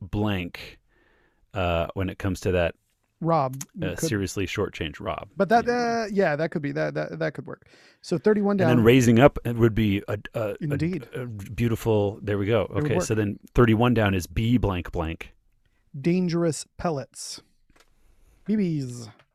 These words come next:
Speaker 1: There you go. Okay, now we have a chance to play the true clue game.
Speaker 2: It's our favorite game that
Speaker 1: It's
Speaker 2: we
Speaker 1: our
Speaker 2: play.
Speaker 1: favorite game that we play on this podcast, and
Speaker 2: Yeah.
Speaker 1: it's,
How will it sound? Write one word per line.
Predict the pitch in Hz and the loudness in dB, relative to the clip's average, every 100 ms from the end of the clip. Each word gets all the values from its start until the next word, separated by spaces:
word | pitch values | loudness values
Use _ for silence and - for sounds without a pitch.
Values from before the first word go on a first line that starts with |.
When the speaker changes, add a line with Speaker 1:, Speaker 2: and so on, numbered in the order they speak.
| _ | _
Speaker 1:
There | 104 | -10
you | 95 | -8
go. | 85 80 - | -6 -8 -2
Okay, | 101 104 95 | -2 0 -2
now | 110 | 0
we | 113 | 2
have | 104 | 2
a | |
chance | 101 107 90 | 0 -4 -6
to | |
play | - 107 95 | -4 0 0
the | 87 | -2
true | 98 110 95 | -4 -2 -2
clue | - 110 | -2 -2
game. | 101 82 78 87 - _ _ _ _ _ - | 0 -2 -4 -8 -12 _ _ _ _ _ -2
Speaker 2:
It's | 196 | 4
our | 190 | 4
favorite | 190 220 139 | 4 2 0
game | 143 139 143 | -2 -2 -2
that | 113 | 0
Speaker 1:
It's | 139 | 2
Speaker 2:
we | 107 | 2
Speaker 1:
our | |
Speaker 2:
play. | 101 | 4
Speaker 1:
favorite | 123 135 - | 6 4 2
game | 117 110 107 | 2 4 4
that | 104 | 4
we | 101 | 4
play | 92 101 | 4 4
on | 90 92 | 4 2
this | - | 0
podcast, | 87 82 87 85 - - | -2 0 0 -2 -4 -6
and | 95 | -2
Speaker 2:
Yeah. | 85 | -2
Speaker 1:
it's, | - | -4